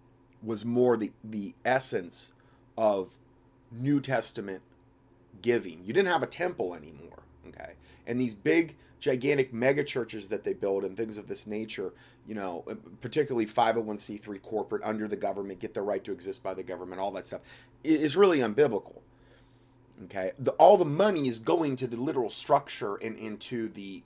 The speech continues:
all of the, uh, you know, inner workings of all that, all, all the big support staff that it keeps to, you know, to take a church of that size and keep it going. Whereas in the New Testament,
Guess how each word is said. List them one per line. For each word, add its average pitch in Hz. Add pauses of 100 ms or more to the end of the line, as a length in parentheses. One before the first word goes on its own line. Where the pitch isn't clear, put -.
all 127
of 104
the, 95
uh, 85 (2000)
you 104
know, 82 (680)
inner 151
workings 123
of 104
all 98
that, 90
all, 98
all 101
the 101
big 113
support 131
staff 107
that 101
it -
keeps -
to, 107 (340)
you 113
know, 90 (320)
to 110
take 120
a 110
church -
of 104
that 110
size 113
and 98
keep 120
it -
going. 107 (680)
Whereas 113 (680)
in 131
the 123
New 131
Testament, 127